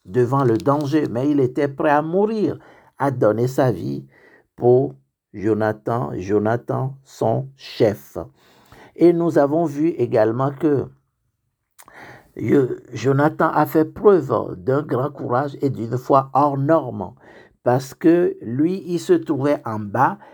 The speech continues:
et les Philistins en haut. Il devait grimper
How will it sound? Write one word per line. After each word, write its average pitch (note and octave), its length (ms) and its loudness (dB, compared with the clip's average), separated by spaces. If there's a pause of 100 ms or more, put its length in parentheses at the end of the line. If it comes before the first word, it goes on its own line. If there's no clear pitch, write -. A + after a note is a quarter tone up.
(120)
et C#3+ 100 -2
les C3+ 140 2
Philistins C3+ 600 -8
en A#2 200 -2 (100)
haut. A#2+ 280 0 (240)
Il D#3+ 200 2
devait D3 400 0
grimper D#3+ 920 -4